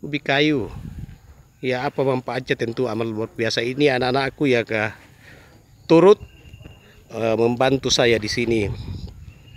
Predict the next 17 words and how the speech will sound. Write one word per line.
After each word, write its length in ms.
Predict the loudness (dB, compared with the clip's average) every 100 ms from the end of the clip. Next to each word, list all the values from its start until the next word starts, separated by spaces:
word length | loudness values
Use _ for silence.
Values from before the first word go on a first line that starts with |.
| -8 -6
Mereka 480 | 0 0 2 2
adalah 200 | 2 2
tenaga-tenaga 680 | 4 6 6 6 6 6 6
sukarela. 640 | 4 4 6 8 6 4 0 -14 -20 -20 -20 -18 -16 -16 -18 -18 -16 -16 -16 -2
Dan 240 | 4 6
ini 160 | 6 2
bukan 320 | 2 4 6
kali 320 | 6 8 8
ini, 100 | 8
sudah 480 | 6 8 8 10 8
sekian 560 | 6 2 2 6 6 6
kali 300 | 6 4 6
lamanya 640 | 4 4 6 6 6 6
masuk 320 | 4 0 0
di 100 | -2
sini 380 | 0 2 4 6
ya. 260 | 6 4